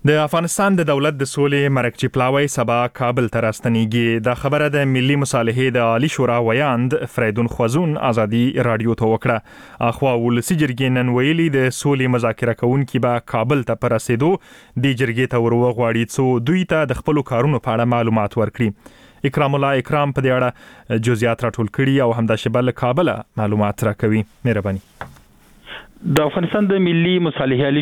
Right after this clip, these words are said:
Speaker 2: شورا وایي ټاکل شوی چې د دولت مذاکره کوونکي پلاوی له حکومتي او سیاسي مشرانو سره د سلا مشورو لپاره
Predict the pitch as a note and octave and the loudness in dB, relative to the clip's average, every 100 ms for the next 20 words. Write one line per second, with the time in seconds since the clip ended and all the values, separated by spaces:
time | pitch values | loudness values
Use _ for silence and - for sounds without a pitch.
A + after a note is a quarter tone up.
0 | - C3+ C3+ C#3 C3+ B2+ A#2 A2 D3 C#3+ | 0 0 0 0 -2 -4 -2 -2 0 0
1 | B2+ - C3 C3 C3 - A2+ A#2 A#2 A2 | 0 -2 0 0 -2 -4 -4 0 0 0
2 | G#2 G#2+ B2 B2 A#2 G#2+ G#2 - G#2+ - | 0 0 0 -2 -2 0 -2 -2 -4 0
3 | A#2+ C3+ - A2+ - B2 B2 A#2+ A2+ A2 | 0 0 0 -4 -2 -2 0 0 2 0
4 | G2+ G2+ A2 G#2+ C3+ A#2+ - G#2 - C3 | 0 0 -2 0 0 -2 -2 -6 -2 0
5 | A2+ - C#3+ C3+ G#2+ A2+ G#2+ G#2 - A2 | 0 0 0 0 0 -2 -2 -2 -2 0
6 | G#2+ G#2+ A2+ B2 A#2+ - A#2+ | 0 -2 0 0 0 -2 -2